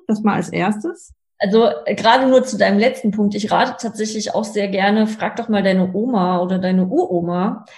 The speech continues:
Speaker 2: wie das bei denen früher war. Weil allein dieser Generationssprung, Generationensprung ist enorm, was, was diese Ess-, ähm, Kultur angeht und auch die Lebensmittel, die verwendet wurden.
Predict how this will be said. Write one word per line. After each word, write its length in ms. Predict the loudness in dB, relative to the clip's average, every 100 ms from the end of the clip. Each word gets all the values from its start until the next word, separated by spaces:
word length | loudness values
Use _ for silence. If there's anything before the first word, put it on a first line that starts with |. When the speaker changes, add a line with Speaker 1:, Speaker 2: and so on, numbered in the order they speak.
| -14 -4
Speaker 2:
wie 80 |
das 180 | -2 0
bei 120 | 0
denen 220 | 0 0 -4
früher 360 | -8 -6 -6
war. 400 | -6 -4 -6 -6
Weil 460 | -2 0 2 0 -6 _ -6
allein 600 | -2 0 2 4 2 0
dieser 960 | 0 2 4 6 8 8 8 6 4 0 -4
Generationssprung, 1700 | 0 2 4 0 -2 -2 0 2 2 0 -6 -16 -16 -10 -2 0 0
Generationensprung 1300 | 0 0 0 -2 0 2 2 2 -4 0 2 2 0 -4 -12 -20 _
ist 320 | -2 -2 -2
enorm, 800 | 2 4 6 6 8 6 6 4
was, 300 | 0 -4 -12 -12 -2
was 180 | -2 0
diese 300 | 0 2 0
Ess-, 360 | -2 -6 -8 0
ähm, 460 | 2 2 2 0 0
Kultur 540 | 0 0 0 -2 0
angeht 540 | -2 -2 -2 -2 -6 -14 -20 -20 -14 -2
und 280 | 0 2 2
auch 140 | 2
die 120 | 0
Lebensmittel, 500 | -2 0 -2 -2 -4
die 100 | -4
verwendet 480 | -4 -2 0 0 -2
wurden. 520 | -8 -8 -8 -10 -14